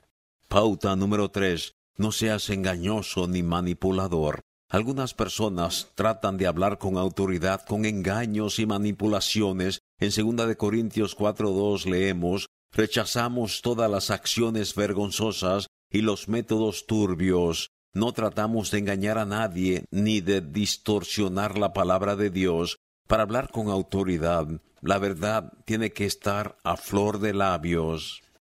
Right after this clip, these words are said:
Finalmente, pauta número cuatro, aférrate a la palabra de Dios.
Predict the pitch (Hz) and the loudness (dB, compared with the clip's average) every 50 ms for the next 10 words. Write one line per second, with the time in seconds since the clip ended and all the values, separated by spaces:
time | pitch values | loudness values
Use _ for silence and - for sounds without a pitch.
0 | _ _ _ _ _ - 107 98 98 90 90 90 95 98 98 87 - 101 98 95 | _ _ _ _ _ 0 2 2 2 2 2 2 2 2 0 0 2 2 2 4
1 | 92 85 76 - - - _ - - - 92 98 98 92 80 - 92 87 90 95 | 2 2 0 -4 -8 -14 _ -10 -2 0 2 2 2 0 0 0 0 0 0 0
2 | 95 95 90 87 - - - 92 90 92 87 - - 90 92 90 80 - - _ | 0 2 0 0 -2 -2 -2 0 0 0 0 -2 -2 0 0 0 -2 -4 -10 _
3 | _ _ _ _ - 92 95 - - - 120 113 104 107 101 - - 104 92 92 | _ _ _ _ -2 -2 -2 0 -2 -2 -2 -2 -2 -4 -4 -2 -2 -2 0 2
4 | 92 92 - - 92 87 92 98 101 101 104 104 92 98 92 78 90 92 95 95 | 2 0 0 0 0 2 2 2 2 0 -2 0 0 0 0 0 0 0 2 2
5 | 95 95 90 85 - - | 2 2 2 0 -2 -6